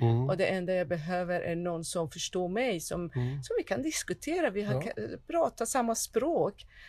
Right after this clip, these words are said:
Speaker 2: Och ändå attraktiv att man, man har passion tillsammans. Det var, det är så mycket jag vill ha och sen fanns det inte där.
Speaker 1: Men Anders, som du, du pratar ju mycket om hur vacker du tycker han är, en sån snygg
Speaker 2: Mm.
Speaker 1: man och så.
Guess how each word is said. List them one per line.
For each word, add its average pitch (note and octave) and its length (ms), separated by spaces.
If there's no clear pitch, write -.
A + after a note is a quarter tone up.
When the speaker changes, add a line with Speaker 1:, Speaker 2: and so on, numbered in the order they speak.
Speaker 2:
Och - 220
ändå A3+ 540
attraktiv G#3 680
att - 160
man, F3+ 240
man F#3 220
har F3+ 120
passion D4+ 480
tillsammans. - 680
Det - 60
var, E4 80
det A#3+ 80
är - 20
så F#4+ 180
mycket G4 260
jag F4 80
vill C4 140
ha D#4+ 280
och A#3+ 80
sen C#4+ 160
fanns - 200
det F4+ 60
inte G#3 180
där. - 340
Speaker 1:
Men F3 160
Anders, D#3 380
som E3 160
du, F3 120
du D#3 180
pratar D#3+ 260
ju E3 40
mycket D3+ 160
om B2 80
hur B2 180
vacker A#2 300
du B2 100
tycker A2+ 240
han G#2+ 100
är, G2 120
en G2 100
sån G2+ 140
snygg G#2+ 280
Speaker 2:
Mm. G#2+ 100
Speaker 1:
man F#2 300
och B2+ 80
så. A2+ 260